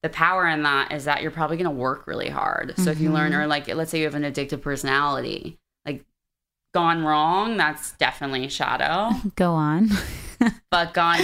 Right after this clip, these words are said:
Speaker 1: right, you're gonna become, like, super addicted to the, you know, your work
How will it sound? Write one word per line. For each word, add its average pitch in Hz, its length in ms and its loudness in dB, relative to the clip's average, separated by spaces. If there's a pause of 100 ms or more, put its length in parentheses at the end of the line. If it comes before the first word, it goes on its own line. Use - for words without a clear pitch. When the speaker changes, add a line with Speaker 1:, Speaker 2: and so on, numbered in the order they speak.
(140)
Speaker 1:
right, 185 840 0 (160)
you're 170 140 0
gonna 170 180 2
become, 160 420 0
like, 143 400 -2
super 175 360 -2
addicted 156 460 -2
to 156 100 -4
the, 143 380 0
you 147 120 -4
know, 143 100 -2
your 147 240 0
work 156 480 2